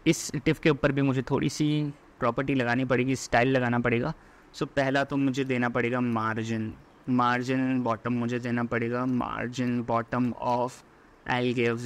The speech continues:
zero point five R E M, zero point five rem, R E M, and after that मैं दूंगा मार्जिन लेफ्ट थोड़ा सा, मार्जिन लेफ्ट में दे देता हूँ zero point seven R E M, and that's it। इसके बाद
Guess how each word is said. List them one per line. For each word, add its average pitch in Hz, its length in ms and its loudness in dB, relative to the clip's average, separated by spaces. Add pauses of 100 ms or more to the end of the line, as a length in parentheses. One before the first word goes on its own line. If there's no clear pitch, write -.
(100)
zero 123 260 2
point 117 260 0
five 113 280 -2
R 110 180 0
E 127 100 2
M, 143 100 2 (100)
zero - 280 -6 (120)
point 117 220 -2
five 113 400 -2 (100)
rem, 127 180 0 (1000)
R 117 160 0
E 113 140 2
M, 147 160 0 (680)
and 131 640 0
after 123 340 0
that 123 280 0
मैं 117 180 0
दूंगा 117 260 -2
मार्जिन 117 640 -2 (120)
लेफ्ट 135 280 -2 (120)
थोड़ा 139 160 2
सा, 170 280 -4 (140)
मार्जिन 120 440 0
लेफ्ट 113 240 -2
में 120 120 0
दे 117 100 0
देता 120 200 -6
हूँ 120 120 0
zero 123 300 0 (140)
point 123 340 -2
seven 147 480 0
R 113 120 0
E 120 180 0
M, 151 100 -2 (840)
and 117 560 0
that's 110 240 0
it। - 460 -2
इसके - 260 -2
बाद 127 420 0